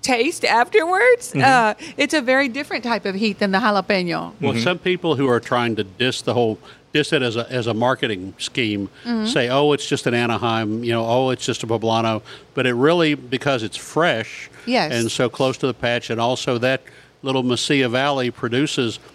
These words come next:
Speaker 3: a hotter pepper.
Speaker 1: It is a hotter
Speaker 3: And
Speaker 1: pepper.
Speaker 3: later in the season, it's a little hotter, too. Is that
Speaker 1: I put
Speaker 3: and
Speaker 1: Anaheim in my rice, and I use poblanos,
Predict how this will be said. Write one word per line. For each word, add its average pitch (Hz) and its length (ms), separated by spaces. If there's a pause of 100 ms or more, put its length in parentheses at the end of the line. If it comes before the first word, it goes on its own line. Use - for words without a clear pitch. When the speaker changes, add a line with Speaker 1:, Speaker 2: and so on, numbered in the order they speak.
(220)
Speaker 3:
a 123 120
hotter 131 480
pepper. 120 520 (100)
Speaker 1:
It 233 100
is 240 120
a 226 40
hotter 196 220
Speaker 3:
And 123 80
Speaker 1:
pepper. 214 100
Speaker 3:
later 123 240
in 117 80
the 113 60
season, 139 340
it's 101 140
a - 20
little 104 180
hotter, 110 220
too. 127 180
Is 113 120
that 127 140 (360)
Speaker 1:
I 254 80
put 302 80
Speaker 3:
and 339 100
Speaker 1:
Anaheim 254 540
in 208 180
my 196 140
rice, 208 540
and 196 120
I 190 60
use 208 220
poblanos, 202 800